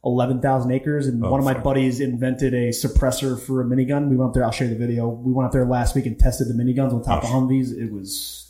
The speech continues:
Speaker 2: Dude, if, uh,
Speaker 1: Yeah.
Speaker 2: uh, so I, um, I got a pretty decent, in-, uh, like, infestation.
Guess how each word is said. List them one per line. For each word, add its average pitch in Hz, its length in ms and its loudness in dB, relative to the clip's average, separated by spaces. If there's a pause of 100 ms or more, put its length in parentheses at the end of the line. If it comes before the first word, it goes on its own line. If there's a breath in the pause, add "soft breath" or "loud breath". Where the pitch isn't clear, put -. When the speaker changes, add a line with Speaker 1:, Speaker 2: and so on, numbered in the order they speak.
(220)
Speaker 2:
Dude, 85 300 2
if, 101 240 -2
uh, 95 380 2
Speaker 1:
Yeah. - 60 -4 (140)
Speaker 2:
uh, 180 340 0
so 110 320 2
I, 107 260 -2
um, 87 720 -6
I 117 100 2
got 123 200 2
a - 20 -4
pretty 202 320 -4
decent, 123 460 0
in-, 101 180 -4
uh, 92 340 0
like, 95 200 -2
infestation. 98 760 0